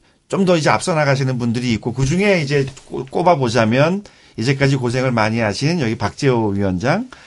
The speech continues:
그다음에 최인호, 전재수, 김영춘 요 네 분들이 좀 앞서 나가시고 이제 뒤에 이제 또 후배들이 따라오고 하는데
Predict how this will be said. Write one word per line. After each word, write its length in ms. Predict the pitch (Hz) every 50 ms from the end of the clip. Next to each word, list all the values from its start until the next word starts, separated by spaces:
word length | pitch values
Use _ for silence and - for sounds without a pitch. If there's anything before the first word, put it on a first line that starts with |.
| - - -
그다음에 300 | - - 104 104 104 95
최인호, 520 | - - - 170 151 139 120 123 135 -
전재수, 540 | - 131 110 104 101 107 104 101 135 175 202
김영춘 580 | 202 170 160 165 156 151 135 - 139 95 78 71 - - _ _ _ - - - _ _ _ _ -
요 80 | 165
네 160 | 143 135 143 151
분들이 320 | 160 170 165 151 156 156
좀 120 | 151 151
앞서 220 | 135 101 - - 139
나가시고 760 | 127 104 98 101 95 90 - 104 92 101 117 117 107 90 82 - - - - - - _
이제 140 | - 127 123
뒤에 300 | - 131 131 135 131 131
이제 180 | 120 113 120 123
또 120 | - 131 120
후배들이 480 | 117 143 135 135 127 123 117 117 117 120
따라오고 420 | 135 131 123 113 104 101 101 113
하는데 540 | 110 117 110 104 104 104 123 139 147 151